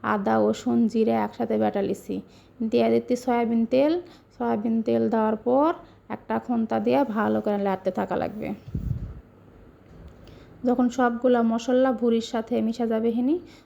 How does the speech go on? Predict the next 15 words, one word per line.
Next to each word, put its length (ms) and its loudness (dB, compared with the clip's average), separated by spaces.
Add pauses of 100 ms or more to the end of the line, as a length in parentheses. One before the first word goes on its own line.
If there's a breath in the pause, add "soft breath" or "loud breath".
(140)
তখন 240 0
এর 160 2
মধ্যে 300 0
আমি 180 0
দিয়ে 260 2
দেবো 320 0
সেই 240 0
কাটা 280 -2
রাখিছি 340 -2
ভাদাল, 540 2
ভুড়ির 280 2
মতো 180 -4
ছোট 180 -6
ছোট 200 -6
করে 340 -2